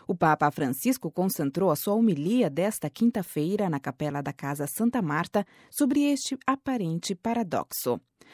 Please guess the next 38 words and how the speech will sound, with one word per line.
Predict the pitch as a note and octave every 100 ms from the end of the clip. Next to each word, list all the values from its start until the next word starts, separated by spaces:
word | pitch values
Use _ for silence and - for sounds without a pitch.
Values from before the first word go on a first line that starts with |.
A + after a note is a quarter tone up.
| - -
A | F3
leitura | F3 F3 - F#3+ F3 D#3
proposta | F3+ D#3+ E3 E3 - D#3+
pela | E3 D#3
liturgia, | F3 A3 G3+ C#3+ D#3+ A#3+ A#3+ D#3
extraída | D#3 - E3+ D#3 G#3 G3
do | D#3
primeiro | D#3 D3+ F#3+ B3+
livro | F3 G3 A#3+ E3
dos | - -
reis, | D3+ G3+ - - _ _
fala | - B3+ C4+
de | C4+ C4
Salomão | B3+ C#4+ C#4 C#4 F3+ D#3 E3+ -
e | B3
de | B3
Davi. | A#3 G3 D3 - _ _ _ - -
"Ouvimos | E3+ F3 B3+ D4 D4 -
algo | C4+ C#4 C4
um | C#4
pouco | C4 C#4 C4+
estranho", | C#4+ - - G3+ G#3+ D3
comentou | D3 C#3+ D3+ E3
o | D3+
Papa. | E3+ D#3 D#3 D#3 - _ _
"O | -
coração | F3+ F3+ D#3+ D3 F#3 F#3
de | F3
Salomão | D#3+ - F#3 D#3+ E3 F#3 -
não | F#3+ A#3 E4
permaneceu | - D4 D4 D4 C#4 D#4 B3+
íntegro | D4 F4 - D#3 D#3 C#3
com | - F3
o | F3+
Senhor, | - A3 E3+ F#3 G#3+
o |
seu | G#3+ B3 A3+
Deus, | D#3+ E3 -